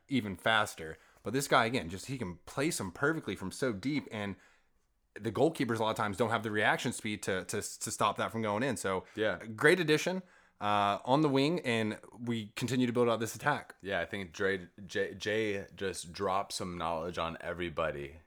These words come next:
Speaker 2: Get this. If it's on the ground, there's players in front of 'em. If it's in the air, there's no players in front of 'em. That's why people typically shoot in the air.
Speaker 1: No, it doesn't matter. It's about your,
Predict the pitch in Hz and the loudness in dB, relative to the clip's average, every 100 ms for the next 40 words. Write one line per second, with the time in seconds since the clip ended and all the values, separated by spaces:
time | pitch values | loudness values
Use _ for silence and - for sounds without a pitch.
0 | _ - 98 - 104 80 - - - 101 | _ -2 -2 2 0 0 -2 -12 -6 -4
1 | 104 117 117 - 90 110 113 92 95 85 | 0 0 -2 -2 0 0 -2 0 2 2
2 | 110 113 92 - 107 95 98 95 123 127 | 2 0 -4 -2 -2 0 -4 -4 0 0
3 | 92 78 73 - 90 92 92 - - 101 | 0 -2 -4 -8 -8 -6 -6 -6 -8 -4
4 | 110 107 80 90 92 104 113 - 113 98 | -4 -4 -2 -2 0 0 -2 -4 -6 -4
5 | 90 90 90 113 110 113 120 131 - 185 | -2 -2 0 2 4 2 0 -8 -4 -2
6 | 190 127 101 95 104 - 127 123 104 98 | 0 2 0 0 0 0 -2 -2 -4 -4
7 | 107 - 90 101 101 98 - 87 87 85 | -6 -4 -6 -4 -4 -6 -4 -2 0 0
8 | 82 69 64 - _ _ - 156 160 160 | -2 -4 -6 -10 _ _ -6 -2 0 0
9 | 143 147 - 180 175 170 120 123 123 143 | -2 -6 -2 0 2 0 0 -2 -2 -2
10 | 170 147 165 170 143 131 | -2 2 4 2 2 -2